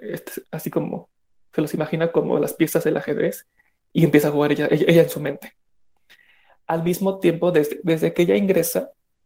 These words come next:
al internado, ella, eh, a todos los obliga a tomar una pastilla verde para calmar su ansiedad y así, ¿no? Pero ella se las, ella se guarda las pastillas y se las toma cuando ella cree que es necesario. No, no así,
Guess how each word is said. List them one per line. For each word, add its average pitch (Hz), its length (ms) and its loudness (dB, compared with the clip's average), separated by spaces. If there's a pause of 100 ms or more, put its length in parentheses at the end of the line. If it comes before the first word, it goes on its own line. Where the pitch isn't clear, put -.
(840)
al 156 160 -12
internado, 156 760 -4 (240)
ella, 170 240 4
eh, - 280 0 (120)
a 170 200 2
todos 190 240 2
los 170 180 -2
obliga 156 320 0
a 170 80 2
tomar 147 320 -2
una 151 240 -2
pastilla 151 340 0
verde 185 280 0
para - 340 -4
calmar 156 320 -8
su - 140 -8
ansiedad - 320 -6
y - 80 -6
así, - 200 -10
¿no? - 220 -12 (720)
Pero 170 320 2
ella 170 300 4
se 156 140 -4
las, - 260 -6
ella 175 220 2
se 170 100 0
guarda 160 220 2
las 156 140 -6
pastillas 165 340 -2
y 190 40 0
se 247 120 2
las 190 180 2
toma 170 420 2
cuando 147 560 -4
ella 170 360 0 (160)
cree 160 260 -2
que 151 200 -2
es 147 80 -2
necesario. - 440 -8 (1000)
No, 160 500 -6
no 156 360 -2
así, 151 420 -4